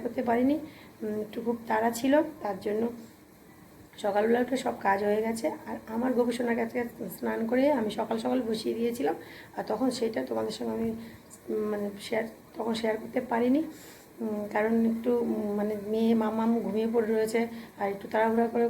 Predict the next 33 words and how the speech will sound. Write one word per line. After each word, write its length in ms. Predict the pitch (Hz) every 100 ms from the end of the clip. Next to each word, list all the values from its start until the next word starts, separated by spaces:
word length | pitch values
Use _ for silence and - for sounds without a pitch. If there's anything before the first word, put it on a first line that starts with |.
| 233
করছি, 180 | 226 240 226
দোকানে 220 | 214 214 233 233
তাড়াতাড়ি 260 | 214 226 220
যেতে 160 | 220 226
হবে, 160 | 220 226 226 214
আবার 140 | 214 214
দোকান 160 | 214 208
থেকে 120 | 226 220
বাড়ি 180 | 202 214 220
এসে 120 | 220 226
আবার 140 | 214 214
আমার 140 | 220 214
গোপসোনার 340 | 214 220 220 214
জন্য 120 | 220 220
রান্নাবান্না 420 | 202 208 214 220 226
করতে 180 | 226 - 226
হবে, 160 | 214 254 - - - - -
ওর 80 | 220
জন্য 120 | 226 233
একটু 100 | 247 247 233
খুব 120 | 269 -
তাড়া 180 | 208 190
ছিল, 100 | - 196
ওই 40 | 185
জন্য 120 | 214
আমি 80 | 247 247
সকালবেলা 340 | 214 208 214 220
থেকে 140 | 247 208
ব্লগটা 260 | 226 226 233
স্টার্ট 180 | 247 233 -
করতে 220 | - -
পারিনি। 200 | 233 277 -
আজকে 180 | - -